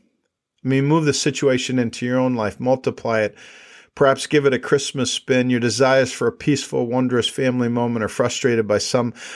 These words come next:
unforeseen problem or an old, never-ending issue, and it seems your heavenly Father does nothing. I mean, even more at Christmas, we struggle with this tension between how things should be and how they seem to be.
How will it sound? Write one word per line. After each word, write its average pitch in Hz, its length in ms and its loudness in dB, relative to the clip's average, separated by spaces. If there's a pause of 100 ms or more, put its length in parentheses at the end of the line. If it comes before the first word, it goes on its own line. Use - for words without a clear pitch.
(140)
unforeseen 131 600 0
problem 113 540 0
or 117 140 2
an 120 100 -2
old, 135 300 2
never-ending 120 600 0
issue, 107 340 -2
and 101 80 0
it 98 80 -6
seems 127 360 -2
your 110 100 2
heavenly 120 520 -4
Father 104 400 -2
does 98 280 -4
nothing. 98 520 -10
I - 1200 -20
mean, 135 140 4
even 180 260 4
more 160 220 2
at 131 60 -8
Christmas, 143 560 0
we 127 140 0
struggle 143 460 2
with 123 100 4
this - 180 0
tension 131 380 -2
between 107 360 -2
how 113 180 0
things 123 280 -2
should 123 280 -2
be 110 100 0
and 95 100 -4
how 110 140 -4
they 110 120 0
seem 143 360 0
to - 140 -8
be. 104 360 -12